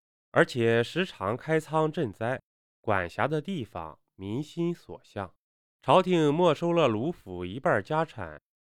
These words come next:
剩下的那一半则在知府上报的奏表中被山上土匪抢了去。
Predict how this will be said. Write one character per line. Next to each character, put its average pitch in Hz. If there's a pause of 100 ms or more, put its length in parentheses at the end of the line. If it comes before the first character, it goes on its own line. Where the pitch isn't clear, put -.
(180)
剩 226
下 120
的 98
那 95
一 87
半 87 (260)
则 101
在 113
知 202
府 -
上 127
报 156
的 98
奏 156
表 -
中 107 (380)
被 127
山 175
上 143
土 131
匪 82
抢 - (100)
了 85
去。 -